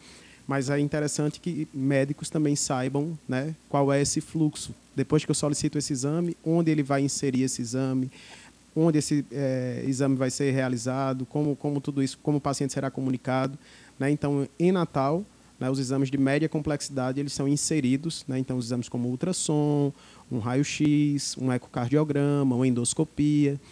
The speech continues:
Então, exames de média complexidade, eles são inseridos via unidade básica de saúde. Então, o ideal é que o paciente ele tenha acesso a inserir esse exame o mais próximo possível,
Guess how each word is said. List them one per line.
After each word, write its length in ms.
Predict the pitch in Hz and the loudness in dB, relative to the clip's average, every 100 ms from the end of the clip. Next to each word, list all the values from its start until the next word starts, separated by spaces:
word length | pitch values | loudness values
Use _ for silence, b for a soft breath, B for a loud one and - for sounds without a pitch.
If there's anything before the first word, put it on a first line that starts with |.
| b - | b 0
Então, 140 | 143 | 2
exames 280 | 135 143 139 | 4 4 4
de 60 | |
média 300 | 143 143 170 | 4 4 2
complexidade, 720 | 175 156 143 135 131 135 151 147 | 2 0 0 -2 -2 0 2 2
eles 140 | 143 | 0
são 240 | - 143 - - - | 0 0 -2 -8 0
inseridos 840 | 202 - 175 135 160 180 170 - - | 0 2 0 0 0 -4 -6 -10 -16
via 240 | 120 135 165 | -2 2 4
unidade 360 | 170 143 147 | 4 4 0
básica 320 | 139 139 - | 0 0 -2
de 80 | 160 | -4
saúde. 480 | - 165 127 110 117 b b b - | 0 2 2 0 -6 b b b -8
Então, 160 | 135 131 143 120 113 | -2 0 0 -2 0
o 100 | 139 | 2
ideal 300 | 139 139 139 | 4 4 4
é 40 | |
que 80 | 147 | 2
o 40 | |
paciente 400 | 156 151 - 147 | 0 0 0 0
ele 80 | 156 | 0
tenha 160 | 147 147 | 0 -2
acesso 420 | 139 135 143 - | -2 -2 -2 0
a 80 | 147 | 0
inserir 480 | 160 - 175 139 156 | 2 2 2 2 2
esse 140 | - | 0
exame 240 | 135 147 | 0 0
o 40 | 143 | 2
mais 260 | 147 190 | 2 0
próximo 500 | - 147 156 180 208 | 0 2 2 2 -2
possível, 600 | 196 208 - 156 160 175 | -2 -6 -2 0 0 -2